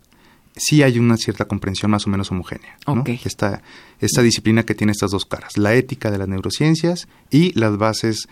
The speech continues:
Speaker 1: neurobiológicas de la ética, ¿no?
Speaker 2: Ujú.
Speaker 1: Eh, hacia afuera de los que no, no están en ese ámbito, sí hay una confusión muy grande, ¿no? ¿Qué es esto de la neuroética?
Speaker 2: Ujú.
Speaker 1: Pero eso pasa con todas las disciplinas que se están gestando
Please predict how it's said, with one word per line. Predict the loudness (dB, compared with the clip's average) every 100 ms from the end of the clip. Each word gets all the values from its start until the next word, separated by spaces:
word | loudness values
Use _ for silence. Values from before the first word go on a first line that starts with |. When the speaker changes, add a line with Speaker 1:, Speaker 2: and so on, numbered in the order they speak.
| -20 _
Speaker 1:
neurobiológicas | 2 4 6 4 2 0 -4 -4
de | -4
la |
ética, | -6 -12 -20 -20 _ _ _
¿no? | -8
Speaker 2:
Ujú. | -8 -18 -14 -10 -10 -10 -12 -12 -14 -20 _ _ 0
Speaker 1:
Eh, | 4 4 4
hacia | 2 0
afuera | 0 4 4 4 0 0
de | 2 2
los | -2
que | 0 2
no, | 4 4 0
no | 0 2 2
están | 2 2
en | 2
ese | 2
ámbito, | 0 0
sí | 2 2
hay | 4
una | 2
confusión | 0 -8 -8 -4 -2
muy | 0
grande, | 0 -2 -8 -20 _ -16
¿no? | -14
¿Qué | -10
es | -10
esto | -10 -8
de | -8
la | -8 -10
neuroética? | -12 -12 -16 -20 -20 -20 _ -4
Speaker 2:
Ujú. | -4 -2 -4 -4 -10 -20 _ _
Speaker 1:
Pero | 2 4
eso | 2
pasa | -2 -4
con | -6 -6
todas | -2 -2 -2
las | -6
disciplinas | -10 -6 -8 -6
que | -8
se | -8
están | -8 -6
gestando | -6 -4 -2 -2 -2